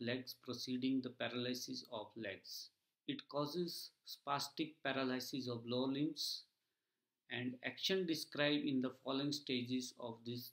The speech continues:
disease. The first one is the latent disease. Spasmodic muscular contractions of the calf muscles are earliest symptom. This stage is considered important from the prevention point of view,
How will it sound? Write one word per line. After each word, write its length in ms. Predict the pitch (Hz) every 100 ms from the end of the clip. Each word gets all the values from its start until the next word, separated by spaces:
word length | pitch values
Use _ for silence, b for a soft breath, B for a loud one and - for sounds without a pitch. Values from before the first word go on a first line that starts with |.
| -
disease. 640 | 120 104 104 90 - - - _ _ _ _ _ _ -
The 60 | -
first 240 | 147 147 147
one 160 | 139
is 140 | 135 127
the 100 | 127
latent 480 | 110 113 135 127 123
disease. 460 | 113 123 127 - - _ _ _
Spasmodic 840 | - - 135 143 156 165 156 151 151
muscular 520 | 135 - 147 139 143 -
contractions 800 | 127 123 131 131 - 131 117 - 135
of 160 | 123
the 140 | 135 127 -
calf 220 | 127 127 -
muscles 580 | 127 123 127 113 117 - 131
are 220 | 120 120 131
earliest 460 | 120 131 131 -
symptom. 420 | - 113 104 90 87 _ _ _ _ _ _ _ _ -
This 260 | 123 127
stage 460 | - - 147 156 165 -
is 160 | 131 127
considered 640 | - 127 123 135 139 131
important 640 | 123 117 131 131 147 139
from 200 | - 123
the 80 | 123
prevention 600 | 123 123 123 127 - 143
point 300 | 127 123 117
of 160 | 117 110
view, 240 | 127 117